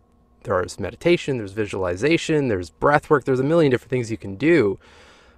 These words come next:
But like I said, we all ask questions, so it's a great language, you know, you know, where we can all start and try to upgrade how we're,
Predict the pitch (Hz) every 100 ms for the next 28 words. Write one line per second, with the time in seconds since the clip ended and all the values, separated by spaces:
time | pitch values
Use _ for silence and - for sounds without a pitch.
0 | _ 110 110 117 123 - 123 101 110 110
1 | 113 107 101 - - 113 107 - 92 -
2 | 110 - 101 110 113 104 107 104 110 135
3 | 117 101 92 95 - - - 117 107 95
4 | 117 104 95 98 95 110 104 98 - -
5 | - 107 92 - _ - 123 107 98 117
6 | - 104 95 101 95 92 92